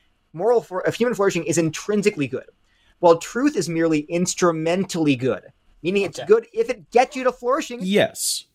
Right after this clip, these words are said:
Speaker 3: that's exactly what we're saying and what my examples have demonstrated. Truth-seeking's primary value has been in flourishing.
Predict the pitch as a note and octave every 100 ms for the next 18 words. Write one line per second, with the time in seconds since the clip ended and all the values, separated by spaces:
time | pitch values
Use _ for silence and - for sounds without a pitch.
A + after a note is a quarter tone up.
0 | _ G2+ F#2+ F#2+ - F2 G#2+ E3 E3+ A#2
1 | F#2+ E2 - B1+ C2 F2 B2+ B2+ - A2
2 | B2 A#2 B2 - D#3+ E3+ E3 A2 F2+ D#2+
3 | G2+ F#2+ A#2+ G#2 F2 D2 - C2 - -
4 | _ _ - - B2+ - B2+ B2 B2+ -
5 | - - D2+ D#2+ F#2+ C#3+ D#3 F3+ G#2+ G2+
6 | A#2+ C#3 C3 - E2 E2 F2 B2 A#2 C#3
7 | G2+ D#2 - -